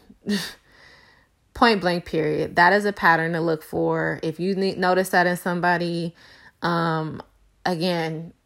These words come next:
place them where they're supposed to be. That ain't somebody that should be super close to you, because God is not of being lukewarm. It's either you're hot or you're cold. Either you're with me or you're not. Either you're consistent or you're not.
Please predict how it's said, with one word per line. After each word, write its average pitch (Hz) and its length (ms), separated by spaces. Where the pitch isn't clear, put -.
place 190 300
them 180 240
where 170 100
they're 170 140
supposed 160 480
to 151 60
be. 175 460
That 175 180
ain't 170 180
somebody 170 360
that 160 160
should 151 160
be 113 100
super - 280
close - 380
to 190 120
you, 175 360
because 190 380
God 185 360
is 185 180
not 165 500
of 165 500
being 180 360
lukewarm. 196 680
It's 190 160
either 220 180
you're 214 220
hot 226 320
or 208 80
you're 185 180
cold. 156 440
Either 196 180
you're 214 200
with 214 200
me 226 140
or 196 40
you're 180 180
not. 165 320
Either 190 200
you're 196 180
consistent 220 580
or 180 80
you're 170 180
not. 151 340